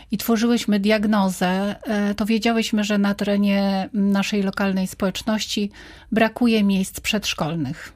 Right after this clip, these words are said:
I to był strzał w dziesiątkę. Myślę, że to się udało. Stworzyłyśmy, e, pierwsze przedszkole, bo obecnie mamy dwa przedszkola, które prowadzimy w Strzyżowie.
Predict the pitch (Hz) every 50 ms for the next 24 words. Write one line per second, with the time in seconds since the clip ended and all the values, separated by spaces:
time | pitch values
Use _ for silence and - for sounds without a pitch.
0 | - - - - - - - 285 285 277 269 - 262 240 208 214 220 202 - -
1 | - - - 220 202 202 196 190 190 - 202 190 - - 202 185 185 196 - -
2 | 208 185 185 185 - - 208 190 - - - - 180 - - 196 185 - 214 185
3 | 190 180 170 170 175 196 214 - - - - - - - - - - - - -
4 | - - - - - - 247 240 208 233 240 214 202 202 - 202 185 190 185 180
5 | 175 175 185 - - 175 180 185 180 175 180 170 - - 208 185 - - 190 185
6 | - - 190 - - - 180 160 170 185 196 208 214 202 190 190 - - 190 190
7 | 190 - - - 190 180 180 175 180 180 175 170 165 - 180 156 160 - - 170
8 | - - - 170 165 175 175 - - - 185 185 180 - - 180 190 190 180 185
9 | 180 185 185 - - - - - 202 185 185 185 180 185 208 220 254 330